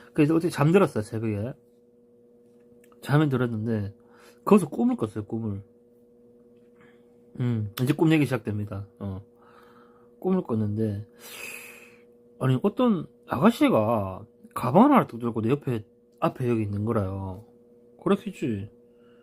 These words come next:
뭔가 하면서 내가 했지. 이다혜가 아닌데, 이거 누가 하면서 내가 했거든. 이, 이거 누굽니까? 하면 했더만. 그 정대-,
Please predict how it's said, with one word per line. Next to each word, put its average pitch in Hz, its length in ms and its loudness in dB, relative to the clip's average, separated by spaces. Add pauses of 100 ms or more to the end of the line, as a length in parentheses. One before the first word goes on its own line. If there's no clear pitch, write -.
(220)
뭔가 170 460 4
하면서 143 240 0
내가 101 220 -4
했지. 101 340 -14 (920)
이다혜가 202 400 4
아닌데, 117 240 0
이거 104 120 -2
누가 151 360 -6
하면서 110 240 -10
내가 98 140 -12
했거든. - 400 -16 (400)
이, 143 240 0 (120)
이거 170 140 2
누굽니까? 165 480 2
하면 107 200 -4
했더만. 104 280 -14 (680)
그 123 300 2
정대-, 196 680 2